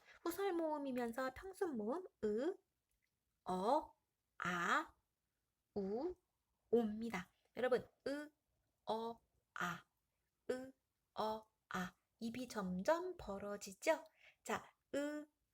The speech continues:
어, 아. 가장 입의 모양이 작은 으는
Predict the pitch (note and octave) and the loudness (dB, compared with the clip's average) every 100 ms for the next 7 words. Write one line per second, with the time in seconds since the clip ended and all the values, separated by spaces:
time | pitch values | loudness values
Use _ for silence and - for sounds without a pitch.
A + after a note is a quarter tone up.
0 | _ - G#3+ B3 C4+ - _ _ F3+ D#3+ | _ -6 -4 -4 -6 -10 _ _ -6 -6
1 | - _ _ - A3 A#3+ C4+ A3 G#3+ A#3+ | -8 _ _ -4 -2 0 -2 -2 0 0
2 | A#3+ A#3+ A3+ A3+ G3 F#3+ A3+ - F#3 F#3 | 2 0 -2 -4 -8 -6 -8 -6 -4 -2
3 | B3+ | -2